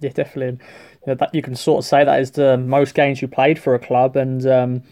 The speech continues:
also a lot of managers during that time as well, because, uh, <laughs> probably had more managers than you ever, ever had in your career combined at all the other clubs, possibly, 'cause, you know, you had three managers in your first season before Kevin Nolan came in.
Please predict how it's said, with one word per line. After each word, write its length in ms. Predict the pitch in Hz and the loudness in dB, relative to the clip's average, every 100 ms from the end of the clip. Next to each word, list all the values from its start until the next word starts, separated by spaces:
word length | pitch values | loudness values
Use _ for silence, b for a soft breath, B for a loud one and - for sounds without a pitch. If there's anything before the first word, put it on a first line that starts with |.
| b b | b b
also 420 | 156 147 139 143 | -2 2 4 4
a 0 | |
lot 180 | 139 160 | 4 4
of 80 | 156 | 4
managers 380 | 180 156 135 123 | 4 2 -2 -2
during 240 | 139 131 | 0 2
that 160 | 131 - | 0 0
time 260 | 147 147 | 0 0
as 100 | 143 | 2
well, 280 | 156 156 127 | 4 4 4
because, 420 | 131 - 147 135 | -2 0 0 2
uh, 680 | 147 - 110 123 - - 196 - | -2 -2 -12 -16 -8 -4 -4 -4
<laughs> 400 | - - - - | -20 -20 -20 -8
probably 220 | 165 147 | -2 2
had 220 | 147 143 | 2 2
more 160 | 156 156 | 2 4
managers 480 | 160 156 147 147 143 | 4 2 2 0 2
than 120 | 151 | 2
you 80 | 147 | 4
ever, 400 | 143 147 151 - | 4 4 2 0
ever 180 | 147 147 | -2 0
had 140 | 151 | 2
in 100 | 147 | 2
your 120 | 147 143 | 0 -2
career 460 | - 151 151 147 147 | 0 2 4 2 -2
combined 460 | - 147 151 151 151 | -4 0 2 2 2
at 60 | 151 | 2
all 120 | 147 | 4
the 80 | 151 | 4
other 140 | 139 | 2
clubs, 300 | 139 175 - | 0 -4 -2
possibly, 440 | 139 131 127 127 | -6 -4 -2 -2
'cause, 260 | 123 135 127 | -2 -4 -6
you 60 | 131 | -4
know, 120 | 127 | -2
you 120 | 131 | 0
had 100 | 135 | 0
three 240 | - 170 | 2 2
managers 400 | 143 151 147 139 | 4 4 0 -2
in 80 | 131 | -4
your 100 | 135 | -4
first 360 | 131 151 135 - | 0 2 2 2
season 460 | 151 139 127 123 135 - b b b b | -2 0 -2 -4 -8 -12 b b b b
before 380 | 131 143 131 | -6 0 0
Kevin 260 | 123 160 135 | 0 -2 0
Nolan 320 | 135 139 123 | 2 2 2
came 300 | 127 120 120 | -2 -4 -2
in. 260 | 123 139 | -2 -2